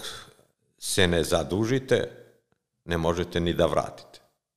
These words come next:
Znači, da biste vratili, mora prvo da za-, se zadužite. Znači, ne idete od tog rizika i od tog usićenja.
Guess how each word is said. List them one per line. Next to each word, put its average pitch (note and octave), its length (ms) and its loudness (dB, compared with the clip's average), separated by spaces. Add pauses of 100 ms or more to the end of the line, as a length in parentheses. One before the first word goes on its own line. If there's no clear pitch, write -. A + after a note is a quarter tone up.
(1400)
Znači, E2 200 -2
da D#2 100 -2
biste D2+ 240 -4
vratili, E2 420 2
mora G2 220 2
prvo G2 240 -2
da F#2 160 4
za-, F2+ 200 2
se - 160 -2
zadužite. D#2+ 560 -2
Znači, D#2+ 280 -6
ne E2+ 160 2
idete G#2+ 300 0
od F2 140 0
tog F2 240 2
rizika G#2 440 0
i F#2 120 2
od F2 120 0
tog F#2 220 0
usićenja. F2+ 720 -2